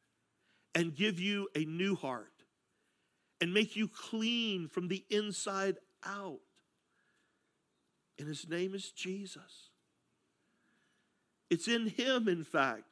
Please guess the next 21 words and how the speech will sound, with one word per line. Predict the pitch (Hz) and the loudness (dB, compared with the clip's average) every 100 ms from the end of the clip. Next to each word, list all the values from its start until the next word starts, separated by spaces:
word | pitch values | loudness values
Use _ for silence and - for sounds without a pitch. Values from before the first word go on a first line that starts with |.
| _ _ - _ | _ _ -20 _
that | 165 | 2
you | 165 196 226 | 4 4 4
begin | 196 214 202 | 4 4 4
to | |
realize | 170 160 214 220 185 151 139 143 - - - | 2 2 2 4 6 6 6 2 -4 -18 -2
just | 196 190 | 0 0
how | 208 190 | 2 4
loved | 165 160 165 202 214 175 | 2 0 2 4 4 2
you | 165 160 | 2 4
are | 156 147 | 6 4
by | 143 143 | 4 2
God, | 139 156 156 147 123 - - - | 2 2 4 6 2 -2 -12 2
how, | 190 196 165 - - | 6 6 6 -4 -2
how | 202 196 | 2 2
changed | - - - 214 214 214 202 160 | 0 0 2 4 4 2 -4 -2
you | 165 151 | 2 4
are | 147 | 4
just | - 233 254 - | 2 2 2 2
as | 240 190 | -2 -2
you | 214 214 | -2 2
are. | - 190 | 6 6